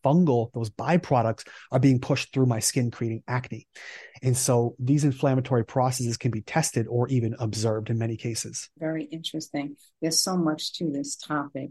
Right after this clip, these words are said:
Speaker 2: I have a friend who, um, is an avid golfer. He plays twice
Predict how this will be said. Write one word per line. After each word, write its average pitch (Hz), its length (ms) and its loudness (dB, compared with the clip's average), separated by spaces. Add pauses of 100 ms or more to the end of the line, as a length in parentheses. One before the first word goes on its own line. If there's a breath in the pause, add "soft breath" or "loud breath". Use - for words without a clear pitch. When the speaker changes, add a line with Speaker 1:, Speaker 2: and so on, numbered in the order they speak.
(100)
Speaker 2:
I - 40 -6
have 196 160 -4
a 160 80 -4
friend 160 440 -4
who, 147 220 -4
um, 143 200 -6
is 147 120 -8
an - 300 -2
avid - 260 -8
golfer. 143 520 -2 (180)
He 147 240 -6
plays 147 340 -2 (160)
twice 165 400 0